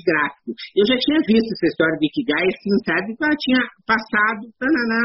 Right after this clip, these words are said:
na Ikigai. E aí eu tava numa viagem em Dubai, e lá eu encontrei esse livro aqui, que tinha sido recém-lançado, e na hora que eu abri esse livro aqui, eu amei, e quando eu cheguei no Brasil, eu já tinha lançado um curso na S P M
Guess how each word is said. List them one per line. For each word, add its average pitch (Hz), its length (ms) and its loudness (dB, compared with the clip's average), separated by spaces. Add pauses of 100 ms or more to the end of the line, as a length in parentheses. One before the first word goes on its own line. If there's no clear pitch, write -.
(140)
na 208 120 0 (180)
Ikigai. 180 420 -4 (440)
E 175 160 4
aí 196 120 4
eu 240 80 4
tava 190 440 2
numa 180 240 4
viagem 196 560 2 (280)
em - 160 4
Dubai, 170 480 4 (600)
e 196 400 2
lá 185 280 4 (200)
eu 208 160 6 (160)
encontrei 202 560 4
esse 233 120 -4
livro 196 440 -2
aqui, - 400 -14
que - 80 -12
tinha 175 240 0
sido 170 240 -4
recém-lançado, 180 1040 0 (260)
e 175 160 4
na 196 80 4
hora 190 220 2
que 277 60 0
eu 262 40 4
abri 180 400 2
esse - 160 -4
livro 202 320 -4
aqui, - 160 -2
eu 196 140 4
amei, 202 340 4 (160)
e 180 240 -8
quando 185 200 2
eu 208 120 4
cheguei 175 240 4
no 175 140 4
Brasil, 180 480 2
eu 202 80 6
já 208 100 0 (140)
tinha 196 180 0
lançado 185 480 0
um 208 140 2
curso 220 400 2
na 180 100 0
S 175 200 -6
P 185 100 6
M 160 180 4